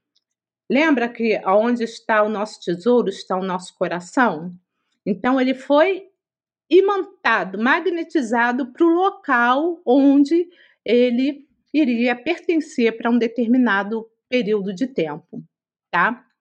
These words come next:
E olha que tinha todo o amparo ali da espiritualidade superior, tava ali presente o doutor Bezerra de Menezes, só pra vocês entenderem aqui esse drama.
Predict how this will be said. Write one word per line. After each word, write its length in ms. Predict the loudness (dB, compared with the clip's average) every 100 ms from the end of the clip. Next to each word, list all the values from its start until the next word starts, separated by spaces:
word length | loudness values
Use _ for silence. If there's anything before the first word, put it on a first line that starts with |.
| _
E 140 | 2 2
olha 200 | 2 0
que 120 | -2
tinha 240 | 0 -2
todo 260 | 0 0 2
o 140 | 2
amparo 300 | 2 0 2
ali 200 | 2 0
da 120 | 0
espiritualidade 840 | -2 -2 -2 2 0 2 0 0 -4
superior, 640 | -6 -2 2 2 2 0 -10 -20 _ _ _ -4
tava 240 | -4 0
ali 220 | 0 0
presente 560 | -2 0 0 -2 -4 -4
o 20 |
doutor 280 | -4 -2 -2
Bezerra 440 | -2 -2 -2 -2
de 100 | -2
Menezes, 680 | -2 0 0 -2 -6 -10 -4
só 100 | -4
pra 180 | -2 -4
vocês 240 | 2 2
entenderem 540 | 2 0 2 2 0 -4
aqui 160 | 0
esse 260 | -2 0 0
drama. 500 | 2 0 -2 -8